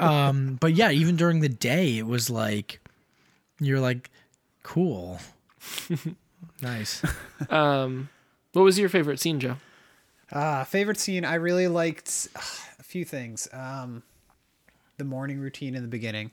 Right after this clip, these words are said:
Speaker 2: That was
Speaker 1: Mm.
Speaker 2: very
Speaker 3: 'Cause
Speaker 2: good.
Speaker 3: it was just, I don't know, so interesting 'cause it was so particular, and the way he was narrating it was really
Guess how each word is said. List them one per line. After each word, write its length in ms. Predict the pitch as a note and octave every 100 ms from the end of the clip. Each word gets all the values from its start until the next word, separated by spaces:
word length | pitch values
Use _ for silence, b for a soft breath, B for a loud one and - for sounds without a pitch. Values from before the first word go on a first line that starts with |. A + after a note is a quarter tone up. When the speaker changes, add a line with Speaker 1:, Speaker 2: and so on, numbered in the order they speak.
| _
Speaker 2:
That 120 | D#3+ D3+
was 180 | D3+
Speaker 1:
Mm. 20 | C3
Speaker 2:
very 240 | B2+ B2+
Speaker 3:
'Cause 80 | C3
Speaker 2:
good. 80 | B2
Speaker 3:
it 60 | C3
was 220 | C3 -
just, 440 | - C#3+ - - -
I 140 | - C#3
don't 140 | D#3
know, 160 | D#3 C3
so 360 | - - D#3
interesting 560 | C3 C#3 - - C3 A2+
'cause 220 | - B2
it 60 | C#3
was 160 | C3+ -
so 640 | - D3 C#3 C3+ A#2+ G2 - b b b b b b _
particular, 1080 | - D3+ D3 - F#3 F#3 E3+ E3 D#3+ D#3 D3
and 720 | - B2+ A#2+ A#2 A2 G#2+ - - _ _
the 200 | - C3+
way 160 | C3 C3+
he 120 | C3
was 180 | A#2+ B2
narrating 600 | B2+ C3+ C3+ C3+ C3 B2
it 160 | B2
was 160 | G2+ A2+
really 720 | A2+ A#2+ B2+ A#2+ A2+ G#2+ -